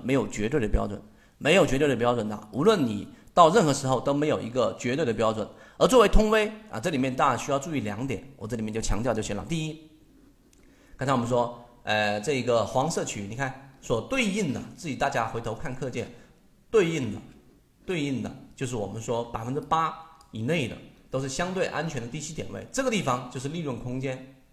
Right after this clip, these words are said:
而不是说去追涨，这是第一个，大家知道。那第二个呢，这里面我强调了，你看到了没有？它是属于黄色的这一个乖离率幺二零，幺二零就是属于在半年线以上的情况之下，它是大于零轴的。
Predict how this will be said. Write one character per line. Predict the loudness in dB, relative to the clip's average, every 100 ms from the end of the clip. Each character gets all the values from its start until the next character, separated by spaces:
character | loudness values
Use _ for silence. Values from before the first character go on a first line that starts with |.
| _ 0
而 | 2
不 | 4
是 | 0
说 | -2 -2
去 | -2
追 | -2 -2
涨， | -2 -6 -20 -14
这 | -4
是 | -4
第 | 0 0
一 |
个， | 2 0 -2
大 | -6
家 |
知 | -4
道。 | -6 -6 -12 -4
那 | -2
第 | 6 8
二 | 10
个 | 8
呢， | 6 0 -4 -4
这 | 0
里 | 2
面 | 4
我 | 6
强 | 6 4
调 | 4 2
了， | 0 -4
你 |
看 | -2
到 | -2
了 | -2
没 | -4
有？ | -6 -14 0
它 | 2 4
是 |
属 | 0 -2 -2
于 | 0 -2 -2 -8
黄 | 2 2 4
色 | 2 2
的 | 2 0 -6 -2
这 |
一 | 0 4
个 | 4
乖 | 6 2
离 | 4
率 | 0 4
幺 | 4
二 | 4
零， | 0 -4 -6 4
幺 | 6 6
二 |
零 | 2 -4 -6
就 | -6
是 | -4
属 | -4
于 | -4
在 | -2
半 | 2 2 2
年 | 0 -2
线 | -2 -2
以 | 0
上 | 2 2 2
的 |
情 | -6 -6
况 | -6 -6
之 |
下， | -6 -8 -8 -18 -18 4
它 | 6
是 | 6
大 | 4 2
于 | 0 -4 -6 -8 -12 -4
零 | 0 2
轴 | 0
的。 | -2